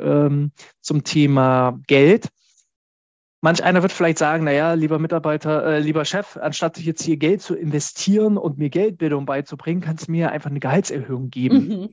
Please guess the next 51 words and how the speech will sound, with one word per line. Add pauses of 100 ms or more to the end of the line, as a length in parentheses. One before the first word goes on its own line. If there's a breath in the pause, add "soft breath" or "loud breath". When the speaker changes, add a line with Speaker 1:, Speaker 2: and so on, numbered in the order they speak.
(120)
Speaker 1:
Aber
da
gibt
es
so (340 loud breath)
ein
schönes
Sprichwort,
ähm, (580 soft breath)
äh,
„Schenk
einem
Menschen
einen
Fisch (260)
und
er
ist
einen
Tag,
äh,
satt.“ (340)
Speaker 2:
Ja.
Speaker 1:
Ja,
oder
lerne
jemanden
das
Fischen
und
er
hat
nie
wieder
Hunger. (360 loud breath)
Speaker 2:
Ja.
Speaker 1:
Und (140)
das
ist
halt
so
ein
ganz,
ganz
wichtiger
Punkt,
sowohl
in,
in
deinem
Thema,